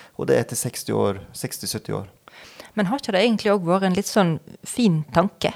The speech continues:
Speaker 2: at en har tenkt at, at en er helt norsk? Det er ikke noe som, som skiller. Altså,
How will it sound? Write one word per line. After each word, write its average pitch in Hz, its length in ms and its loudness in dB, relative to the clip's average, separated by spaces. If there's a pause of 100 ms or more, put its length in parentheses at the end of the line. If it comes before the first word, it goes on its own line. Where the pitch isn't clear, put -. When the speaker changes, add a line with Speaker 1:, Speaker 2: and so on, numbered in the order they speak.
(160)
Speaker 2:
at 196 160 0
en 214 80 4
har 190 80 0
tenkt 214 300 0
at, 156 300 0
at - 180 -6
en 233 120 2
er 277 140 4
helt 120 340 -4
norsk? - 420 0
Det 262 80 2
er 220 280 4
ikke 165 160 -2
noe 170 200 -2
som, 170 220 2 (100)
som 175 340 2
skiller. 165 540 2
Altså, 196 380 4